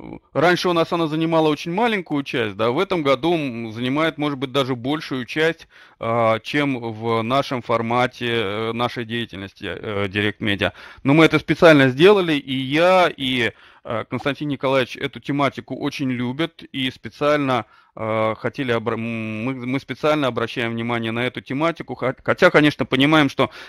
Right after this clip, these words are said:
не в каждом вузе преподается, э, э, предметы, связанные с искусствоведением, э, вот, и, м, мировой художественной культурой. Ну, тем не менее, вот,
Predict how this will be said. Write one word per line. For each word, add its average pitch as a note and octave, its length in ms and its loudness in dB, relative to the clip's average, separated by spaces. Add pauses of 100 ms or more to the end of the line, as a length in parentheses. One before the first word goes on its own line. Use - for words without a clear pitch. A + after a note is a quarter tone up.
не C3 120 6
в - 80 2
каждом C#3 420 8
вузе B2 300 2
преподается, G#2+ 1300 4
э, G2+ 580 -4 (360)
э, G#2 260 -4
предметы, B2 440 2
связанные A2+ 440 4
с A#2 80 -8
искусствоведением, E3+ 920 4 (380)
э, A#2 380 4
вот, A2+ 340 -2
и, A2 220 2
м, G#2+ 680 -2
мировой A#2+ 300 6
художественной A2 520 0
культурой. E3+ 560 2 (200)
Ну, F#3 140 4
тем F3+ 280 6
не D#3+ 100 6
менее, E3+ 400 6
вот, D3 220 0